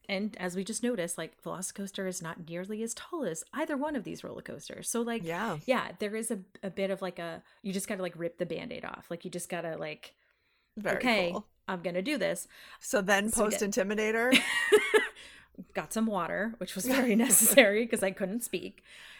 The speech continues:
Speaker 1: And then it was like, "Okay, again, if I think about this for too long, I'm gonna back out." So then we hustled our way over to Fury, which is the lift hill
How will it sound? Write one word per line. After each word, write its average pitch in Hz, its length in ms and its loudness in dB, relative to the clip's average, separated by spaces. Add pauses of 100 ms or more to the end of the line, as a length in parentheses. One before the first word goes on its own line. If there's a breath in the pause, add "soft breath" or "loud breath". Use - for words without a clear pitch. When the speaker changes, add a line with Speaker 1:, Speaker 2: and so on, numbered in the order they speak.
Speaker 1:
And 208 180 2
then 214 100 0
it 226 80 -2
was 226 180 -2
like, 202 280 -2
"Okay, 220 540 -2
again, 190 500 -4
if 185 160 -6
I 170 160 -8 (460)
think 196 160 -2
about 170 180 -4
this 175 120 -6
for 185 100 -8
too 180 160 -6
long, 175 360 -4
I'm 170 140 -8
gonna 170 180 -6
back 170 280 -8
out." 175 420 -6
So - 180 -6
then 165 120 -6
we 170 220 -8 (520)
hustled - 520 -6
our 190 100 0
way 185 180 -2
over 180 180 -2
to 226 80 -2
Fury, 190 520 -4 (120)
which 190 340 -2 (140)
is 180 520 -2 (300)
the 190 300 -2
lift 220 400 0
hill 349 240 -2